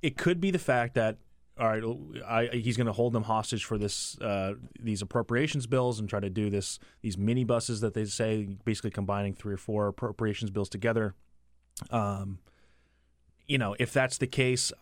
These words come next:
I don't think Democrats are gonna fold just because they're in au-, like, in, in town. If it's just, you know, nominations, they probably come up with some sort of agreement. This, this happens a lot more often than we, we know. It happened last year.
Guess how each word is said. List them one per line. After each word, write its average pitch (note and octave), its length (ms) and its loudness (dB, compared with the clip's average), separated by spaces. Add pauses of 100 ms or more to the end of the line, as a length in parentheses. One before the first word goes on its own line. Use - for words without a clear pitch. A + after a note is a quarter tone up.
(200)
I A#2+ 120 2
don't B2 160 -2
think A2 200 -2
Democrats A2+ 440 -2
are A2 40 -2
gonna G#2 140 -2
fold G#2+ 580 0
just - 220 -4
because G#2 260 -2
they're G2+ 140 0
in G2+ 100 -2
au-, G#2+ 220 0
like, G#2+ 180 -2
in, G2+ 160 -6
in G#2 160 -4
town. G#2+ 460 0 (340)
If B2+ 160 0
it's - 120 -2
just, - 400 -2 (380)
you A#2+ 80 0
know, G2 260 -2
nominations, A2+ 800 2 (500)
they B2+ 220 2
probably B2 300 2
come A#2 160 2
up A2 100 0
with A2+ 100 0
some A#2 120 0
sort A2+ 160 0
of G2 60 -6
agreement. A2+ 500 0
This, F#3 220 2
this G3 200 2
happens D#3+ 380 2
a B2+ 40 4
lot A#2+ 220 4
more A#2 180 4
often A2+ 240 2
than G#2 100 0
we, G2 280 -4
we G2+ 140 0
know. A#2+ 220 2
It G#2 80 0
happened A2+ 280 0
last E3+ 320 0
year. F2+ 220 -4